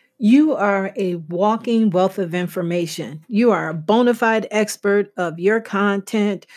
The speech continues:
You can stand toe to toe with anyone and have a conversation on all of this learned experience about that specific topic that's important to you because you've invested so much time and energy and finances. And,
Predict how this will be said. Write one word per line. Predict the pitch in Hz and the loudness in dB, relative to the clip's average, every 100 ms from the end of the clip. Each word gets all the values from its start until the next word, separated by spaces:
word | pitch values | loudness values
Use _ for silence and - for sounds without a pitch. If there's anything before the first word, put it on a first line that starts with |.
| - - _ 196 | -20 -20 _ 4
You | 254 | 4
can | 277 202 185 | 6 2 2
stand | - 214 208 202 | 2 4 4 4
toe | 226 208 | 4 4
to | 190 | 4
toe | 202 202 | 4 2
with | 180 185 302 | 4 2 2
anyone | 302 262 208 185 180 175 - | 4 4 4 4 0 -2 -4
and | 180 180 180 180 | -4 -2 -4 -6
have | 202 285 294 226 | -6 -4 -2 -2
a | 214 | -2
conversation | 240 208 196 190 208 202 202 196 190 - - _ _ - | -2 -2 -2 -2 2 2 2 -2 -2 -6 -18 _ _ 2
on | 202 190 180 - - | 4 4 0 -4 -2
all | 208 233 226 | 2 2 2
of | 202 180 | 0 -4
this | 175 - | -6 -6
learned | 175 214 226 | -2 0 0
experience | 185 - - 220 226 202 185 175 | 0 -4 -2 2 4 4 2 -2
about | 185 170 185 165 - | -4 -2 -2 -4 -6
that | 156 185 294 | -6 -4 -6
specific | - - 196 - 208 160 156 | -10 -6 -4 -4 -6 -6 -10
topic | - 233 226 180 170 | -4 -2 -2 -6 -6
that's | 190 185 180 | -8 -8 -8
important | 185 - 254 185 | -8 0 0 0
to | 190 190 | -6 -8
you | 170 160 156 - _ - | -6 -6 -10 -20 _ -14
because | 165 202 180 | 0 0 2
you've | 220 | 0
invested | 196 180 208 - 190 | 0 0 -2 -4 -8
so | - 208 | -4 -2
much | 190 175 - | -2 -4 -6
time | 226 226 214 190 165 | 0 2 2 2 -2
and | 139 _ | -6 _
energy | 233 254 202 170 156 | 0 2 2 0 -2
and | 147 160 | -4 -4
finances. | 269 277 247 208 190 190 190 180 | 0 2 4 2 2 0 0 -2
And, | 180 | -4